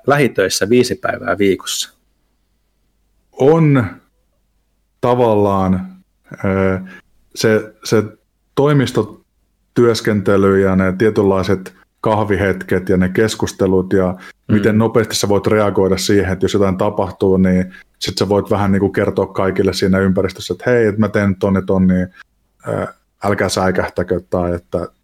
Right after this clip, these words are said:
Speaker 2: tehdään tää
Speaker 1: Mm.
Speaker 2: yhdessä. Niin semmonen dynamiikka puuttuu aivan täysin, koska nytkin mun pitäisi soittaa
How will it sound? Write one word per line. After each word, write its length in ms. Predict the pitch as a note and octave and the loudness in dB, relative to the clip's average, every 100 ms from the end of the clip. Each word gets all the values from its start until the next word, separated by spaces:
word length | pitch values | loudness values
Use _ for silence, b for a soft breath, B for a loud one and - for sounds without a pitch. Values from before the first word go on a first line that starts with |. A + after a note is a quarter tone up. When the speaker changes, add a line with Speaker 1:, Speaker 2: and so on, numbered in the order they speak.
| - | -4
Speaker 2:
tehdään 320 | F#2 F#2+ F#2+ | -2 2 2
tää 100 | G#2 | 2
Speaker 1:
Mm. 60 | F#2+ | 2
Speaker 2:
yhdessä. 400 | F#2+ F2+ - F#2 B B B B - | 0 -2 -6 -10 B B B B -4
Niin 140 | G2+ | 0
semmonen 480 | - D#3+ C#3+ A#2 G#2+ | 2 2 2 2 2
dynamiikka 540 | B2 A#2 G2+ F#2+ F#2 | 2 2 2 0 -2
puuttuu 500 | - G2 F#2 F#2 F2+ | 0 0 0 0 2
aivan 360 | A#2 C#3 A#2+ A2 | 2 2 0 0
täysin, 340 | A2 G#2 G#2+ | 0 0 0
koska 260 | G2 - G#2 | -2 0 0
nytkin 280 | G#2+ - G2+ | 0 2 0
mun 120 | F#2 | 0
pitäisi 240 | F#2 F2+ | -2 -2
soittaa 440 | - F#2 - F#2 | -2 -2 -2 -8